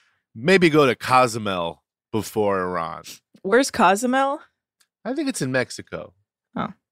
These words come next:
Speaker 2: cool. I did see a friend of mine was in Tulum on her Instagram. I was like,
Speaker 1: Uh,
Speaker 2: "Ah."
Speaker 1: Rosebud Baker, yes.
Speaker 2: Oh, no,
Speaker 1: Um,
Speaker 2: not
Speaker 1: and
Speaker 2: Rosebud.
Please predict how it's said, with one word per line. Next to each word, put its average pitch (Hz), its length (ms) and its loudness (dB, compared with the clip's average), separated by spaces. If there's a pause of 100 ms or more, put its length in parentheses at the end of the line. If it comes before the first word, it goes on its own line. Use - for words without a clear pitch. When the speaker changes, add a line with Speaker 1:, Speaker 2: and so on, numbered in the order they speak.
(720)
Speaker 2:
cool. - 280 -6 (420)
I 269 80 4
did - 180 -2
see - 140 0
a 339 40 4
friend 247 380 2
of 220 60 0
mine 190 280 0
was 185 220 2
in 175 140 -8
Tulum 185 760 -4 (400)
on 208 100 2
her 214 100 4
Instagram. 165 640 0
I 170 140 2
was 185 140 0
like, 180 280 -8
Speaker 1:
Uh, 170 460 6
Speaker 2:
"Ah." - 40 2
Speaker 1:
Rosebud 196 380 6
Baker, 185 320 2
yes. 123 600 -4
Speaker 2:
Oh, 151 240 4
no, 220 160 2
Speaker 1:
Um, 180 60 -2
Speaker 2:
not 220 160 2
Speaker 1:
and 220 80 0
Speaker 2:
Rosebud. 202 360 0